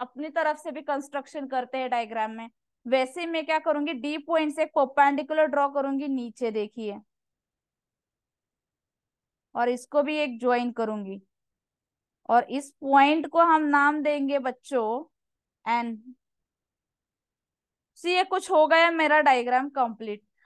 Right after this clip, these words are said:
अब इस डायग्राम में कुछ ज्यादा करना नहीं है हमें, ये तो हमारा डायग्राम वाला पार्ट हो गया। जैसे मैंने डेरिवेशन के स्टार्टिंग में या थ्योरम के स्टार्टिंग में बताया था कि moment of inertia when there is continuous distribution of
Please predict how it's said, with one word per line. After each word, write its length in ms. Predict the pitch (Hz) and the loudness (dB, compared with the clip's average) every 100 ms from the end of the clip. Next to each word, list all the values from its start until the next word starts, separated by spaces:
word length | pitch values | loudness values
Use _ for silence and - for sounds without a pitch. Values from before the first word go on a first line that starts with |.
| - | 2
अब 160 | 311 | 4
इस 160 | 349 294 | 2 0
डायग्राम 400 | 311 262 285 294 | 2 2 0 0
में 120 | 311 | -4
कुछ 120 | 311 254 | -8 -4
ज्यादा 260 | 269 254 277 | 0 0 0
करना 380 | 277 247 240 | -2 -4 -4
नहीं 200 | 240 240 | -8 -8
है 60 | 233 | -10
हमें, 300 | 233 220 208 _ _ _ | -10 -12 -16 _ _ _
ये 160 | 262 311 | 0 0
तो 140 | 320 | 2
हमारा 280 | 311 294 302 | 0 0 0
डायग्राम 420 | 285 254 254 262 | 0 0 -2 0
वाला 160 | 262 262 | 2 2
पार्ट 360 | 262 247 226 247 | 2 0 0 -4
हो 120 | 214 | -10
गया। 280 | 208 196 202 _ _ _ _ | -6 -6 -8 _ _ _ _
जैसे 380 | 220 294 285 349 | -4 0 0 -2
मैंने 220 | 349 349 339 | -8 -6 -2
डेरिवेशन 600 | 311 302 311 311 349 294 | 0 2 0 -6 -8 -12
के 100 | 339 | -14
स्टार्टिंग 540 | - 294 254 302 294 | -4 -2 0 -4 -8
में 140 | 277 277 | -8 -6
या 160 | 277 | -6
थ्योरम 400 | 277 220 262 294 | -6 -6 -4 -4
के 100 | 277 | -8
स्टार्टिंग 420 | 294 - 254 262 277 | -6 -2 -2 -4 -6
में 120 | 294 | -4
बताया 420 | 262 262 240 220 | -4 0 0 0
था 200 | 214 240 | -2 -4
कि 120 | 285 320 | -4 -2
moment 440 | 285 285 311 311 | -2 0 -2 -2
of 120 | 339 370 | -4 -4
inertia 680 | 302 294 294 339 277 233 - _ _ | -2 -2 -2 0 0 0 -4 _ _
when 200 | 269 294 | -2 0
there 160 | 294 277 | 0 -2
is 160 | 311 - | -4 -2
continuous 600 | 339 302 285 339 339 339 | 0 2 0 -2 0 0
distribution 720 | 269 320 - 320 311 302 339 | -2 -8 -8 -6 -4 -4 -2
of 120 | 302 | -2